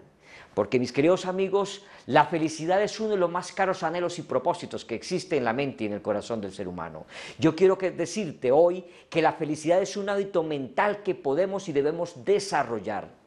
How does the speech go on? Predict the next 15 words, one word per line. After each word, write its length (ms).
Usted 320
ha 100
cultivado 560
en 80
su 220
mente 400
algunos 360
hábitos 300
positivos 680
con 160
los 160
cuales 500
hoy 240
se 160
ha 320